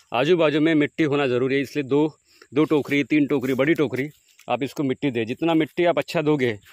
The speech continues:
उतने rhizomes अच्छे develop होंगे। आप देख सकते हैं, देखो, मैंने तभी कहा था कि rhizomes बड़े अच्छे निकले हैं,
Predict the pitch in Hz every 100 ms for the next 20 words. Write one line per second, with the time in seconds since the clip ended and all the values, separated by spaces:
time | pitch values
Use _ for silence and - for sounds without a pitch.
0 | _ - 123 151 151 123 123 147 151 -
1 | 147 123 120 123 120 107 156 - _ _
2 | - 113 117 143 - 156 147 131 160 147
3 | 135 147 - _ _ _ _ 120 156 147
4 | 139 143 147 170 160 - _ _ - -
5 | - 113 127 185 185 160 151 147 - 147
6 | 135 135 131 170